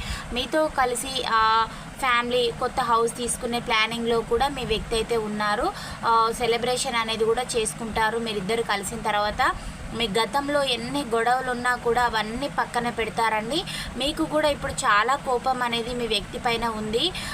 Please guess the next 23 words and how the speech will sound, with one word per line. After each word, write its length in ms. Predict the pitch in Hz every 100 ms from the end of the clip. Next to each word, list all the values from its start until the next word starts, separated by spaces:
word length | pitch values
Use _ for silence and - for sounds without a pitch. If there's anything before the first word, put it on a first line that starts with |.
| -
ఆ, 240 | 240 233 233
ఎందుకంటే 680 | 240 277 320 320 285 302
మిమ్మల్ని 680 | 294 254 240 247 247 247 240
ఇలా 220 | 247 262 254 262
చేస్తున్నందుకు 640 | 247 - 285 269 254 254
మీకు 280 | 262 240 240
చాలా 420 | 233 247 226 247
పెయిన్ 320 | 269 254 233 226
అయితే 260 | 220 240
ఉంది. 320 | 226 226 226 262 - - 262
ఈ 100 | 277
పెయిన్ 380 | - 285 320 320
అంతా 240 | 294 302
తట్టుకోలేకపోతూ 1080 | 302 247 277 285 285 277 269 240 254 240 269
ఉన్నారు, 520 | 254 233 240 233 220
ఏడుస్తూ 480 | 214 240 269 - 277
ఉన్నారు, 440 | 254 240 233 233
ఎన్నో 360 | 220 208 247 277
నిద్రలేని 520 | 233 233 247 254 262
రాత్రులు, 540 | 240 220 214 240 247
ఎన్నో 320 | 226 214 247 277
సాక్రిఫైసెస్ 800 | 262 226 247 - 254 254 240 233
చేశారు. 420 | 220 262 240